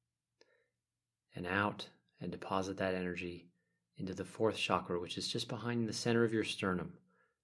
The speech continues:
So just imagine a point right in the center of your chest. And imagine going back towards your spine, right to your spine, and imagine depositing that energy there.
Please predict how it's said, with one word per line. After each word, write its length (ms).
So 160
just 220
imagine 440
a 40
point 440
right 180
in 60
the 60
center 260
of 100
your 80
chest. 600
And 100
imagine 540
going 220
back 400
towards 260
your 100
spine, 560
right 200
to 120
your 100
spine, 540
and 100
imagine 560
depositing 640
that 140
energy 360
there. 360